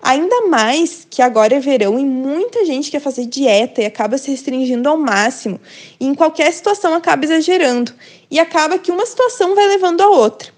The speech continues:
Então, fuja do exagero e da restrição, que isso é aquele famoso oito ou oitenta, e procure sempre manter um equilíbrio, certo? Segunda dica:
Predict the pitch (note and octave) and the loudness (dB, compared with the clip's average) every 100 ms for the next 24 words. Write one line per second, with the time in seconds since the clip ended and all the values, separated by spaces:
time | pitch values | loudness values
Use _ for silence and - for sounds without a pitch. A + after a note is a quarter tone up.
0 | - B3+ C4+ E4+ - - D#4+ F#4+ G4 E4+ | -8 -6 -2 -4 -6 -2 2 2 2 -2
1 | C#4+ C4 A#3 A3+ A#3 A#3+ A3+ A3+ - F#3+ | 0 0 2 0 -2 -6 -6 -8 -6 -4
2 | G3+ C4+ - - - C4+ D4 D#4+ D#4+ D#4 | -4 -6 -16 -20 -6 -4 0 0 0 0
3 | - D4 C4 D4 E4 D#4 C#4 D#4 F#4 - | 0 2 4 4 4 4 6 6 2 0
4 | D4 B3+ B3 G3+ G3 G#3+ - C4+ - - | 2 0 0 -2 -2 -2 -6 -8 -12 -8
5 | C#4 D#4+ D#4+ E4+ F4+ - - D4+ F4+ F#4 | -4 -2 0 0 -2 -4 -4 -4 -2 -2
6 | F4+ F4+ C#4 C4+ C4+ D#4 D#4 D4+ F#4+ F4+ | -4 -2 -2 -2 -2 -4 -4 0 4 4
7 | A#3 G3 - - - - - - B3+ B3+ | 2 -4 -12 -16 -18 -20 -20 -2 2 4
8 | C4+ - - _ _ _ _ - D#4 B3 | 2 -4 -18 _ _ _ _ -8 -6 -2
9 | D4 E4 F#4 - F3+ - | -2 2 0 0 -8 -12